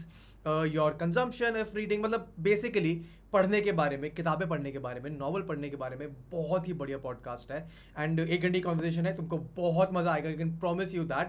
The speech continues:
My advice is कि नीचे टाइम स्टैम्प्स हैं, तो in the description there are time stamps on the YouTube channel, अगर तुम Spotify पे हो तो sorry for that। <laughs> But, uh, uh, this podcast is going to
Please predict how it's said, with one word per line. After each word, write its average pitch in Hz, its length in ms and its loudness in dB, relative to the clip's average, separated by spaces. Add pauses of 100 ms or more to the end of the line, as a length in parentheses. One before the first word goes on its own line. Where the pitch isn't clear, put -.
(380)
My 165 160 4
advice 175 300 2
is - 60 -6
कि 226 100 -4
नीचे 175 340 -2
टाइम 151 220 -2
स्टैम्प्स 175 360 0
हैं, - 180 -4 (260)
तो 143 520 0
in 143 60 -4
the 147 120 -2
description 147 440 -4
there 147 120 0
are 147 200 0
time 139 200 -2
stamps 147 260 -6
on 143 140 -4
the 143 100 -4
YouTube 147 280 -4
channel, 165 240 -2 (280)
अगर 131 140 -8
तुम 135 120 -10
Spotify 127 240 -8
पे 120 240 -10
हो 120 80 -10
तो 120 160 -10
sorry 135 320 2
for 135 120 -2
that। 143 200 0 (340)
<laughs> 185 120 2
But, 170 300 2
uh, 170 260 4 (320)
uh, 170 180 8
this 170 140 0
podcast 220 460 6
is 185 240 2
going 185 120 2
to 175 60 -2